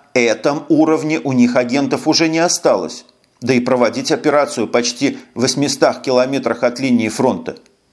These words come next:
это же несерьёзно. Крупное воинское соединение просто не пройдёт.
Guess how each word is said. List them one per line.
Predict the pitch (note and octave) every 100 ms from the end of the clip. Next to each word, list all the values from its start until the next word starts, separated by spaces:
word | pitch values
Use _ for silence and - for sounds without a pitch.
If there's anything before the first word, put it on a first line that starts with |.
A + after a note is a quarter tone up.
| -
это | A#2 E3
же | C3+
несерьёзно. | C#3+ C#3+ F#3 F#3 G3 B2+ - - - _ _ _
Крупное | - D3 G3+ D#3 B2+
воинское | A#2+ F3 - D3+ B2+ B2
соединение | B2 C3+ B2 B2 C#3 D#3+ D#3+
просто | B2+ D3+ D#3+ D#3
не | D3
пройдёт. | C#3 C3 A2 G#2 A#2 A#2+